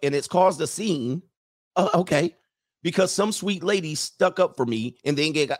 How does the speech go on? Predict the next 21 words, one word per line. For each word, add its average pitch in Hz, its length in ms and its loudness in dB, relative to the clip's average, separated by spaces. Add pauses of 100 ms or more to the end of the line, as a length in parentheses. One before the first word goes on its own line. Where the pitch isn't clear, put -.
got 135 240 2
kicked - 260 0
off 143 180 2
the 110 80 -4
flight. 139 340 0 (500)
Who's 151 200 0
ever 185 220 4
grandma 147 480 2
complained 143 460 0
about 110 260 2
me, 107 340 -4 (460)
cash 151 360 -2
me 151 200 -2
outside, 110 680 0
biatch." 117 360 2 (340)
All 110 80 -4
right, 104 180 -2
so 113 120 -4
she 156 180 -6
said 104 260 -4
that. 82 200 -12